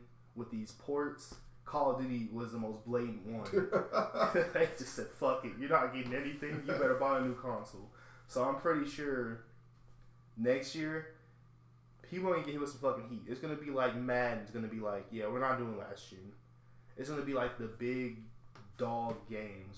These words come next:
Speaker 1: that are just like, "No, we're not."
Speaker 2: Yeah.
Speaker 1: I mean, two K's port to PlayStation three was terrible too, but that's just 'cause the game itself is, like, low-key terrible.
Speaker 2: Yeah. Well, that's gonna do it for us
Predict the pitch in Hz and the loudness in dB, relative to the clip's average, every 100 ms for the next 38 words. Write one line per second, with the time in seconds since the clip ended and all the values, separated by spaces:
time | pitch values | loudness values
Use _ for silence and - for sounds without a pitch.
0 | - - 104 98 104 - 95 92 104 101 | -16 -6 -4 -4 -8 -6 -6 -6 -8 -6
1 | 92 98 - 104 107 107 101 98 - - | -6 -10 -12 -12 -8 -6 -6 -6 -10 -12
2 | - 151 139 131 113 104 - - 120 131 | -8 -2 4 4 4 0 -4 -8 -4 -2
3 | 120 143 139 139 135 123 - - - 143 | -2 -4 -4 -2 -2 -2 -6 -20 -10 -2
4 | 127 - - - 120 120 113 107 120 101 | -2 -2 -12 -4 -4 -4 -12 -8 -6 -6
5 | - 110 104 98 - 110 98 98 - - | -10 -8 -8 -8 -12 -12 -12 -14 -18 -18
6 | - 98 95 104 95 101 92 107 92 92 | -8 -8 -4 -4 -4 -10 -14 -12 -12 -12
7 | 101 98 90 - 107 92 92 - 104 92 | -12 -10 -12 -10 -6 -6 -8 -12 -10 -10
8 | - - - - 127 113 113 101 - 104 | -14 -20 -20 -6 -2 0 -2 -10 -8 -10
9 | - - - - - 135 131 110 - - | -10 -16 -16 -16 -6 0 4 2 0 -8
10 | - - - - - - - - - - | -14 -16 -16 -18 -18 -16 -12 -10 -12 -12
11 | 131 151 165 175 180 - - - - - | 0 10 12 12 8 -4 -14 -18 -18 -18
12 | - - - 143 160 165 160 147 147 147 | -16 -12 -4 4 6 6 2 4 2 0
13 | 147 139 131 135 - - - | 4 10 10 8 0 -10 -12